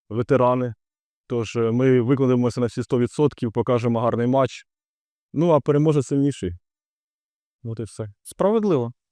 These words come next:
Speaker 2: Блін, мені з тобою цікаво спілкуватися, в тебе така мудрість, а ти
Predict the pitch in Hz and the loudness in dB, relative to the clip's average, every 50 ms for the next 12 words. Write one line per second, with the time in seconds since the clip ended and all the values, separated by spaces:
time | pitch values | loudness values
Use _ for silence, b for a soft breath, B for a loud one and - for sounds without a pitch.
0 | _ - 160 165 135 123 147 196 226 - - 196 196 196 190 - - - 202 190 | _ 0 2 2 2 2 2 0 0 0 2 4 4 4 2 0 0 0 2 2
1 | 185 - - 190 175 - 185 214 240 - - 165 - - 156 139 151 - - - | 2 2 0 0 2 2 2 0 0 -2 -6 -8 -4 -4 -2 -2 -2 -4 -2 0
2 | 160 160 180 233 214 156 139 - - 127 123 110 - - | 0 2 2 2 2 2 0 0 -2 -4 -4 -4 -4 -6